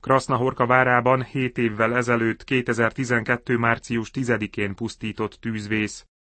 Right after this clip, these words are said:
A tüzet a vár tövében cigarettára rágyújtó kamaszfiúk okozták. A lángok átterjedtek a vár fazsindejes tetőszerkezetére és teljesen elpusztították azt.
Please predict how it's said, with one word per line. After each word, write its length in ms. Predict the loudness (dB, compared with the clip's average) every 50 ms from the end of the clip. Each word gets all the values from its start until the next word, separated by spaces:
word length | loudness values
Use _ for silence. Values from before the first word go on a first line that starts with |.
| _
A 140 | -6 -6 -4
tüzet 360 | -2 -2 0 2 2 2 2
a 100 | 2 2
vár 240 | 4 4 4 4 2
tövében 540 | 2 0 0 0 0 0 0 0 0 0 -2
cigarettára 760 | -4 -4 -2 0 0 0 0 -2 -2 -2 -2 0 0 0 0
rágyújtó 580 | 0 2 0 0 0 -2 -6 -6 -4 -4 -6 -2
kamaszfiúk 760 | 0 0 0 0 -2 -6 -6 -10 -10 -8 -6 -6 -8 -6 -8
okozták. 640 | -8 -6 -6 -8 -8 -4 -2 -2 -2 -2 -4 -10 -20 _ _ _ _ _ -2
A 100 | 0 2
lángok 440 | 4 4 4 4 2 0 -2 0 2
átterjedtek 760 | 4 4 2 2 0 -2 -2 0 0 -2 -2 -2 -4 -4 -2 -2
a 80 | 0
vár 260 | 2 2 2 2 2
fazsindejes 720 | 0 -2 -2 -2 -2 -2 -4 -2 -2 0 0 0 -2 -2
tetőszerkezetére 1120 | -2 -2 -2 -2 -2 -4 -4 -2 -2 -4 -2 -2 -2 -2 -2 -2 -2 -2 -2 0 0 0 0
és 160 | 0 -2 -4
teljesen 600 | -2 -2 0 0 0 -2 -4 -4 -4 -6 -4 -4
elpusztították 960 | -4 -4 -4 -6 -8 -10 -10 -8 -10 -8 -6 -6 -8 -6 -2 0 0 0 0 0
azt. 320 | -2 -2 -2 -6 -18 -20